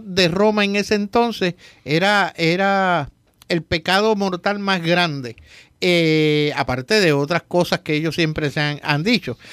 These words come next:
Pero en este caso ellos querían levantar esa basílica para la memoria de, de Pedro con la intención de, disque,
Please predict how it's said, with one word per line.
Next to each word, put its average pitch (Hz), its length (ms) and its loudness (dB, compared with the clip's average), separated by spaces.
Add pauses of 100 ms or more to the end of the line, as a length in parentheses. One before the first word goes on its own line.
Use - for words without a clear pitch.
(220)
Pero 190 320 2
en 185 140 0
este 220 260 -2
caso 262 300 0
ellos 220 180 -4
querían 240 340 0
levantar 220 680 0 (140)
esa 226 680 0 (480)
basílica 190 800 -2 (840)
para 190 480 2
la 185 220 2
memoria 220 500 2
de, 214 460 0
de 180 520 2
Pedro 175 420 0
con 185 280 0
la 190 80 2
intención 196 680 0
de, 247 220 0
disque, 165 640 -4